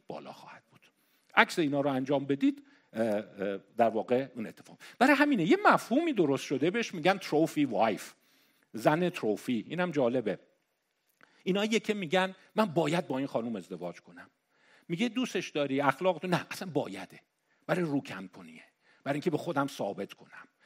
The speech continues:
برای اینکه می‌خوام روی بقیه رو کم کنم. این اصطلاح در خارج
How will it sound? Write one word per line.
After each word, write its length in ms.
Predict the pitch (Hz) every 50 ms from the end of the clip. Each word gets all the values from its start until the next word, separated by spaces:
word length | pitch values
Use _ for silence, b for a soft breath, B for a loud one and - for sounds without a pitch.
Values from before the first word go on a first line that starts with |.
| b b
برای 120 | - 180 185
اینکه 180 | 180 - 185
می‌خوام 260 | 160 151 - 170 160
روی 220 | 147 147 165 165 143
بقیه 380 | 139 113 - - 113 113 113
رو 100 | 104 -
کم 220 | - - - - - -
کنم. 120 | - - - - - _ b b b b b
این 140 | - 202 208
اصطلاح 420 | 160 - - 160 143 156 170 147
در 160 | - 147 127 123
خارج 460 | - - 120 113 123 143 139 -